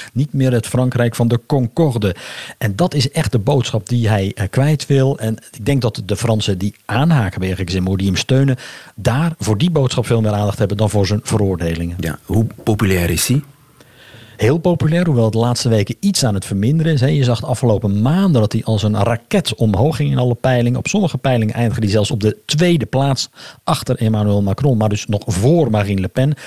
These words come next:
Speaker 1: Dat is de laatste weken weer iets minder geworden. Nu staat hij achter Marine Le Pen, nog steeds op een derde plaats. Dus dat is heel aanzienlijk. Met ongeveer veertien procent van de stemmen zou hij nu krijgen. Heel aanzienlijk voor iemand die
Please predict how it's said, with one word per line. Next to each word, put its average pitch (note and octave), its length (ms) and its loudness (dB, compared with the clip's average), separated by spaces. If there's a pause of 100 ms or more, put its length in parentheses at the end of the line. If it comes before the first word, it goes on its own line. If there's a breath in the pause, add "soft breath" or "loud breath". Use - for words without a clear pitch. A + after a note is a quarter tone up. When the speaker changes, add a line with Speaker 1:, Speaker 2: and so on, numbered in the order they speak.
(320 loud breath)
Speaker 1:
Dat A2+ 120 -2
is - 40 -6
de A#2 80 -2
laatste B2+ 540 2
weken G#2+ 260 2
weer G#2 120 0
iets G2 220 -6
minder B2 560 2
geworden. C#3+ 380 0
Nu A2+ 80 0
staat G2+ 200 -2
hij G2 120 -4 (140)
achter C3 320 -2
Marine C3+ 260 2
Le C3 80 2
Pen, C3 200 -2
nog - 140 -2
steeds F3+ 280 0
op - 100 -2
een F#2 160 -2
derde A#2+ 300 0
plaats. A2 300 -2
Dus B2+ 120 2
dat G#2 200 -2
is G#2+ 100 -4
heel A#2 300 2
aanzienlijk. C3 380 0
Met A2 100 -2
ongeveer F#2+ 380 -2 (280 loud breath)
veertien A2 400 0
procent G#2 320 -2
van A2 100 -2
de A2 60 0
stemmen C#3 300 0
zou B2+ 120 2
hij A#2+ 100 0
nu A#2 100 2
krijgen. G#2+ 360 -2
Heel D3+ 180 2
aanzienlijk C3 380 2
voor A#2+ 120 0
iemand G#2+ 200 0
die G#2 120 -4